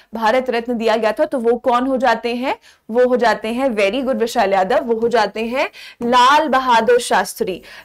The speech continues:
लाल बहादुर शास्त्री पहले ऐसे व्यक्ति थे जिनको मरने के बाद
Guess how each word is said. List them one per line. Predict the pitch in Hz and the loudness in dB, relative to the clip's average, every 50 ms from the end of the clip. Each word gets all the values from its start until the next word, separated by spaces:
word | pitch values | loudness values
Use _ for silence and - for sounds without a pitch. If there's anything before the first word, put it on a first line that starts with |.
| - | -6
लाल | - 240 240 247 277 311 320 | -2 2 4 4 4 4 2
बहादुर | 294 294 294 294 285 269 226 294 311 | 0 0 0 0 0 0 0 0 0
शास्त्री | - - 311 254 - - - - 262 302 | 0 0 0 2 0 0 -2 -6 -8 -6
पहले | - - 247 226 233 254 277 | -2 0 0 2 2 4 4
ऐसे | 294 - 571 311 302 | 2 2 2 0 -2
व्यक्ति | 277 247 233 - 277 277 | -2 -2 -2 -2 -4 -4
थे | 269 302 | -2 -2
जिनको | 262 285 269 262 262 311 311 | -2 -2 -2 0 0 -2 0
मरने | 254 220 214 214 220 226 247 302 320 | 0 0 0 0 0 0 0 0 0
के | 311 311 | -2 -2
बाद | 254 226 214 220 262 311 - | 0 2 2 2 2 0 -2